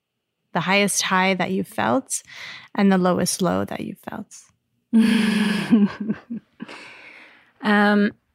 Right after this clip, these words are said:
Speaker 2: well, I will say that it's, it's been a roller coaster, uh, and I think it'll continue to be a roller coaster. Um, the biggest high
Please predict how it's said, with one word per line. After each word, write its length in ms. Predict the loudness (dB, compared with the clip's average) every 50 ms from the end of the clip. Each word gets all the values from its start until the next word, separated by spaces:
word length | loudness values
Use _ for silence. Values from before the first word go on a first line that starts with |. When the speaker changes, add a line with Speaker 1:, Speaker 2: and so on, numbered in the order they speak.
| _ _ _ -4
Speaker 2:
well, 500 | -2 -2 0 -2 -2 -2 -4 -4 -4 -6 -4
I 140 | -4 -2 0
will 160 | 2 0 0
say 400 | 0 -2 -2 -2 0 0 2 0
that 800 | 0 -2 -2 -4 -4 -4 -4 -6 -6 -8 -8 -8 -8 -8 -8 -10 _ _ -6
it's, 500 | -2 -2 -2 -2 -4 -6 -6 -6 -6 -8 -6
it's 240 | -4 -4 -4 -4 -6
been 180 | -8 -6 -4 -2
a 60 | -2
roller 280 | -2 -2 -2 -2 -4 -4
coaster, 460 | -4 -4 -6 -6 -4 -4 -2 0 0 -2 -2 _ -2 2
uh, 40 |
and 300 | 4 4 6 6 6 4
I 60 | 4 2
think 240 | 2 0 0 0
it'll 140 | 0 0 0
continue 480 | 0 2 0 0 2 2 2 4 4 4
to 80 | 4
be 120 | 4 6 6
a 60 | 6
roller 280 | 4 4 2 2 0 0
coaster. 580 | -2 -4 -4 -4 -4 -2 -2 0 2 0 0 -2 _ _ -2
Um, 800 | 0 2 2 4 4 4 4 4 4 4 2 2 2 0 -2 -6 _ _ _ _ _ _ _ -14 -14 -14 _ _ _ _ _ -18 -14
the 160 | -6 -4 -4 -2
biggest 460 | 0 0 2 2 2 0 0 -2 -8
high 640 | -8 -4 0 0 0 0 0 -2 -2 0 0 -2